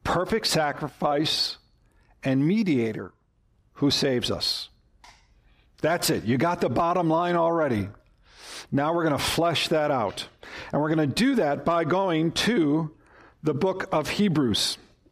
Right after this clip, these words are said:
So I'm gonna read the whole reading from the book of Hebrews to get us used to it, 'cause most of us are not used to this particular letter.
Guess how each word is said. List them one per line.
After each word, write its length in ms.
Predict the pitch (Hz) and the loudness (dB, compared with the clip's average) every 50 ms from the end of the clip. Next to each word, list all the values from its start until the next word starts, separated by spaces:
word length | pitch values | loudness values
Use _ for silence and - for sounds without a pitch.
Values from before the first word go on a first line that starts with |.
| _ _ _ _ _ _ _ _ _ _ _ - _ _ - - | _ _ _ _ _ _ _ _ _ _ _ -20 _ _ -12 -6
So 140 | - - 180 | -2 -2 0
I'm 200 | 151 160 - 262 | 2 2 2 2
gonna 140 | 349 294 226 | 2 2 2
read 380 | 170 156 170 202 226 214 170 123 | 2 2 2 2 2 0 0 0
the 160 | 147 139 117 | 0 0 0
whole 560 | - 147 180 208 214 214 208 196 180 - - - - - - - - | 2 2 2 2 2 0 0 -2 -4 -6 -12 -20 -20 -20 -20 -8 -2
reading 400 | 170 156 170 196 180 190 185 165 | 0 2 2 2 2 2 2 0
from 200 | - - 160 143 | 0 0 0 2
the 80 | 131 117 | 2 2
book 220 | 120 185 185 190 | 0 0 0 -2
of 100 | 214 160 | -2 -2
Hebrews 480 | - 185 175 143 143 151 156 160 151 - | 0 0 2 2 2 2 2 2 0 0
to 100 | - 135 | 0 0
get 180 | 120 165 170 185 | 0 2 2 0
us 180 | 175 160 - | 0 0 0
used 260 | 143 165 196 - - - | 0 0 0 0 0 0
to 80 | 160 | 0
it, 120 | 143 143 - | 0 0 -2
'cause 220 | - 147 147 - - - - - - - | -4 -4 -4 -4 -10 -12 -14 -12 -6 -2
most 300 | 165 185 233 233 220 - | 0 0 2 2 0 2
of 80 | 208 | 2
us 140 | - - - | 2 2 2
are 140 | 165 151 156 | 2 2 2
not 260 | 160 165 170 175 156 | 2 0 0 0 0
used 320 | 151 165 175 165 - - - | 2 2 2 2 0 -2 0
to 120 | - 147 | 0 2
this 200 | 131 147 139 - | 2 2 0 0
particular 720 | - - 143 - - 139 - 143 135 139 139 135 127 131 - | 0 -2 -2 -2 -2 -2 0 2 2 2 2 2 0 -2 -2
letter. 520 | - - - 156 147 127 113 101 87 - | 0 0 2 2 2 2 0 0 -2 -4